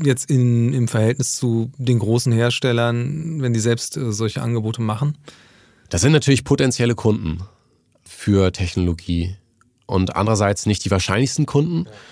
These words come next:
Speaker 2: weil wenn da eigene Ideen sind, wahrscheinlich auch das Budget reicht, eben eine Agentur zu beauftragen, genau das zu bauen. Und wir bieten kein Agenturgeschäft an, sondern ein SaaS-Geschäft. Also da muss man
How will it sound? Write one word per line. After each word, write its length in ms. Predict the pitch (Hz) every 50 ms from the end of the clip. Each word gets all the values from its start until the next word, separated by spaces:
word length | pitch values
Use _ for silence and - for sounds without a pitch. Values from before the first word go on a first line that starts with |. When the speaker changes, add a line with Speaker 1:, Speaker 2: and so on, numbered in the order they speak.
| - - _ _
Speaker 2:
weil 540 | - 98 101 101 104 104 104 101 107 135 - _
wenn 320 | - - 113 - 101 107 107
da 120 | 107 101
eigene 300 | 95 104 113 117 110 107
Ideen 380 | 104 98 90 98 110 123 131 117
sind, 440 | - 117 123 131 123 - - - - _ _ - _ _ _ _ _ _
wahrscheinlich 420 | - - 101 - 113 110 107 104 101
auch 100 | 98 90
das 160 | 110 - -
Budget 340 | - 95 - 101 98 92 87
reicht, 280 | 92 101 98 - -
eben 160 | 104 98 95
eine 80 | 95 98
Agentur 360 | 95 90 92 92 - 120 127
zu 140 | 123 - 131
beauftragen, 520 | 123 123 120 117 - - - 117 113 107
genau 220 | 101 95 98 104 104
das 200 | 101 95 - -
zu 100 | - 90
bauen. 340 | 92 87 92 120 156 180 - - - - - - - - -
Und 100 | 95 95
wir 120 | 98 87
bieten 200 | 104 110 101 90
kein 220 | - 90 98 98
Agenturgeschäft 640 | 104 101 87 90 85 - 113 104 101 - 104 92 - -
an, 160 | 92 92 85
sondern 480 | 90 90 87 87 85 85 85 92 113
ein 80 | 95 90
SaaS-Geschäft. 640 | - - 82 82 87 - - - - - 87 78 -
Also 140 | 92 80 82
da 80 | 85 85
muss 220 | 90 90 - -
man 260 | 85 82 82 82 90